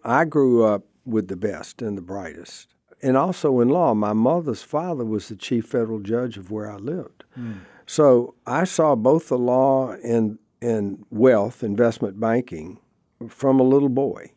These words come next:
Speaker 1: And so
Speaker 2: Mm-hmm.
Speaker 1: I know the laws of that world, and I know the laws of God. And so often they conflict.
Speaker 2: Yes.
Speaker 1: So <clears throat> I've wasted decades that I didn't need to wa-, or at least one,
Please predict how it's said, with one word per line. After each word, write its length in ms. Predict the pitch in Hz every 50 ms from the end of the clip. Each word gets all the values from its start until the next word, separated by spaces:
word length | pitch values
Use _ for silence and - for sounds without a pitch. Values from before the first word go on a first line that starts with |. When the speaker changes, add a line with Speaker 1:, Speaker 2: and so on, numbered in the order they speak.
| _ _
Speaker 1:
And 200 | - 120 117 110
so 260 | - - 135 117 110 110
Speaker 2:
Mm-hmm. 100 | 107 120
Speaker 1:
I 100 | 139 160
know 220 | 170 165 160 160
the 120 | 143 117 107
laws 520 | 98 101 107 113 127 151 160 165 147 - -
of 100 | 92 90
that 220 | 113 123 151 151 127
world, 460 | 127 143 147 151 165 170 196 - - - -
and 180 | 104 110 113 113
I 120 | 117 120
know 180 | 123 117 113 113
the 120 | 113 117
laws 340 | 104 95 90 90 98 92 - -
of 120 | 90 -
God. 360 | - 139 160 151 - - - - _ _ _ _ _ _ _ _ _ -
And 120 | 113 113
so 300 | - - 160 160 165 156
often 380 | 131 110 110 110 - 127 120 117
they 140 | 120 120 117
conflict. 760 | - - 170 180 165 143 135 - - - - - _ _ - _ _ _ -
Speaker 2:
Yes. 380 | 123 113 107 - - - - _ _ _ _ -
Speaker 1:
So 560 | - - - 135 120 117 117 117 - - - _ _ - - - - - -
<clears throat> 400 | - - - - - _ _ -
I've 200 | 113 123 139 139 135
wasted 600 | 139 139 139 147 - - - 123 117 104 - - _ _ _ _ _ _ _ - 104 - - 110 98
decades 880 | 90 135 160 202 202 - - 117 95 98 101 107 117 127 - - - - - _ _ _ _ _ _ -
that 240 | 110 104 120 113 107
I 100 | 110 110
didn't 340 | 107 110 123 123 113 107 110
need 280 | 127 139 156 160 143
to 80 | 117 92
wa-, 240 | 98 101 104 104 -
or 200 | 113 110 107 95
at 120 | 101 98 113
least 320 | 120 127 127 123 - -
one, 460 | 92 90 131 - - - 80 - -